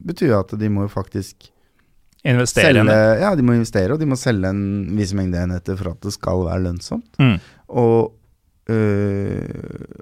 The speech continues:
Speaker 1: og, øh, og,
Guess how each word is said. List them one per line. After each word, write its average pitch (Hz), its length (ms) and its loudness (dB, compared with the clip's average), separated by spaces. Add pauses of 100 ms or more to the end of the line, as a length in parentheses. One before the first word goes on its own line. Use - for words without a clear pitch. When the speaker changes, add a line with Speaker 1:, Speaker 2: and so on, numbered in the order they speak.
(140)
Speaker 1:
og, 107 400 0
øh, 101 280 -2 (1500)
og, - 480 -4